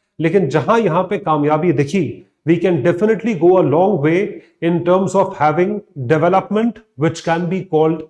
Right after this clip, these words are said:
sustainable। हम पूरी तरीके से सस्टेनेबल डेवलपमेंट कर सकते हैं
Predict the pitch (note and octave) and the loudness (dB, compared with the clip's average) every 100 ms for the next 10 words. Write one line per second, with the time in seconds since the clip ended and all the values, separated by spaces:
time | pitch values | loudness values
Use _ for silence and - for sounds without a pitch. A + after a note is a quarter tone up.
0 | - - - - D#3 C#3 C3 G#2+ _ _ | -10 -8 -8 -4 0 0 -2 -12 _ _
1 | _ - D3+ D3+ G3 A3+ C4 G#3 F#3 F#3 | _ -6 -4 -2 0 2 2 2 0 0
2 | F#3 C#3+ F3 F#3+ F3+ - F3+ C#3+ - F#3 | -2 -2 -2 -2 -6 -6 -6 -2 2 4
3 | G3+ A3+ G#3+ E3 D#3+ E3+ F3+ F3 E3 - | 4 2 0 0 -2 -4 -6 -4 -4 -4
4 | C#3+ - D3 C3 D3 | -8 -4 -4 0 -2